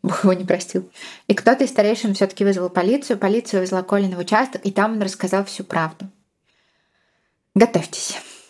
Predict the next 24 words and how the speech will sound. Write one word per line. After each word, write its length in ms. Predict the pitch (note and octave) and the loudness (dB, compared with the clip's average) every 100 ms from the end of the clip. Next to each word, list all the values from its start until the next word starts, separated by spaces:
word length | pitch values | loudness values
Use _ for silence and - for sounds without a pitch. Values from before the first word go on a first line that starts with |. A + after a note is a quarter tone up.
| _ _ - | _ _ 2
Колин 320 | C4 D#4 C#4 | 4 4 0
сказал, 340 | - G#3 G3 | 0 2 2
что 240 | G#3 G3+ G#3 | -2 0 0
Лесли 220 | B3 A#3+ | 0 -4
правда 400 | - G#3+ G3 F#3+ | 0 0 0 -4
сказала 460 | - F#3+ G3+ G3+ | -6 -2 0 0
вот 120 | F#3 F#3 | 0 -4
эту 200 | F#3 F#3+ | -4 -2
жуткую 340 | G3 - F3 | -2 -2 -4
фразу 380 | - A3+ D4 C#4 | 0 2 2 -2
про 160 | G3 | -2
то, 160 | F#3+ G#3+ | 0 0
как 180 | G#3 G3 | 0 -4
она 160 | F3+ | -8
хочет 300 | F3+ F#3 F#3+ | -4 -4 -4
в 80 | - | -2
рай 320 | F3+ B3 C4 | 2 2 2
и 80 | G3 | 0
что 160 | G3 F#3 | -4 -8
скоро 240 | - F#3+ | -2 -2
для 160 | F#3 F3+ | -2 -6
неё 160 | F3 | -6
всё 120 | F3 F3+ | -6 -6
закончится. 720 | F#3 - C4 C#4 C4+ G#3+ | -4 0 0 0 -4 -6